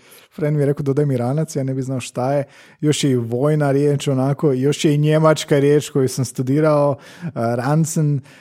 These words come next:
a, joj, sramote. Ali uglavnom, ne znam, valjda je, valjda je dijalektalno, am, možda obilježenija ili sam ja više obilježen dijal-, dijalektom, pa nisam znao.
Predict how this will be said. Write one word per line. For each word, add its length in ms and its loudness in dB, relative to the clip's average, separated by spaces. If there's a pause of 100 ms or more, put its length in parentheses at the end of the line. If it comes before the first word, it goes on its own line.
(160)
a, 240 -2
joj, 380 2
sramote. 720 -4
Ali 260 -4
uglavnom, 360 0
ne 120 0
znam, 140 0
valjda 180 4
je, 180 4
valjda 220 -2
je 60 0
dijalektalno, 1080 -2
am, 680 -8
možda 560 -2
obilježenija 840 -4
ili 160 -4
sam 220 -6
ja 240 0
više 400 -4
obilježen 600 -6
dijal-, 360 -6
dijalektom, 680 -6
pa 300 -6
nisam 380 -10
znao. 400 -6